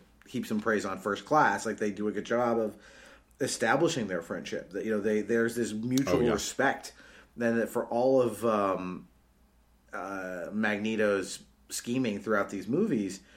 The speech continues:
Speaker 1: he never really mounts, like, a full-scale assault to, like, kill Xavier, which you think he would do if he really was a true believer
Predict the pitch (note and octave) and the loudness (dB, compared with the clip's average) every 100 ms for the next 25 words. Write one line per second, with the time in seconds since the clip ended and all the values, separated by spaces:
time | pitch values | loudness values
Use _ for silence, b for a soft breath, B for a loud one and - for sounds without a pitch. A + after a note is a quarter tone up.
0 | b b b b _ - - C#3+ D3 C#3 | b b b b _ -20 -4 0 4 4
1 | D#3 G#3+ C#3+ C#3 C#3+ B2+ A#2 A2 A#2 C3 | 4 4 4 4 4 4 2 0 0 -2
2 | - A#2 G2+ - B2 A#2+ A#2+ - A#2 G2+ | -2 -2 -4 -4 -2 -2 -2 0 2 0
3 | - - A#2+ A2 - - G#2 F#2+ E2+ - | -2 2 4 4 2 -6 -4 -2 -4 -8
4 | _ _ _ _ _ _ - C#3 B2 G#2+ | _ _ _ _ _ _ -2 2 2 2
5 | G2 F#2 - _ _ _ - A#2+ G#2+ A#2 | 0 -4 -10 _ _ _ -6 -4 2 4
6 | A#2 F2+ - F2 G2+ B2+ B2 F3+ F3+ C3 | 4 2 -4 -6 -4 -4 4 4 4 0
7 | A2 A2+ G#2+ F3+ D#3 F#2 F2 G#2+ F#2+ B2+ | 2 2 4 4 4 2 -2 -6 -2 2
8 | C3+ C3 A2 G#2+ B2+ A#2 G2+ A#2+ A2+ G2+ | 2 2 0 -4 -6 -6 -2 0 0 -2
9 | F2 | -4